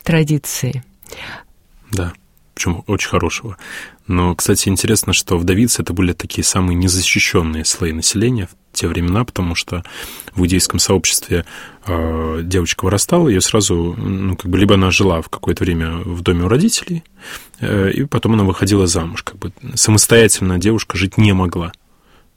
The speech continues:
Speaker 2: Вы помните, вот эта история с Богородицей, вся проблема была связана именно с этим. И поэтому о вдовицах нужно было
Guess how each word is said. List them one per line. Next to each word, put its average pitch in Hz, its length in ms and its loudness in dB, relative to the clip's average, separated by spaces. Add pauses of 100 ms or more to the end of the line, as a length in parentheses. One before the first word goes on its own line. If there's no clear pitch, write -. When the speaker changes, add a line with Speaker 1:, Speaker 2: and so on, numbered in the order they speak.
(120)
Speaker 2:
Вы 95 200 -4
помните, 117 320 2
вот 78 160 -6
эта - 140 -4
история - 260 -2
с 80 60 -2
Богородицей, 85 560 0
вся - 160 -2
проблема 92 400 -2
была 82 160 -2
связана 90 320 0
именно 87 180 -2
с - 120 -2
этим. - 240 -8 (680)
И 113 120 4
поэтому 120 500 4
о 123 100 4
вдовицах 113 440 4
нужно 113 240 4
было 104 320 2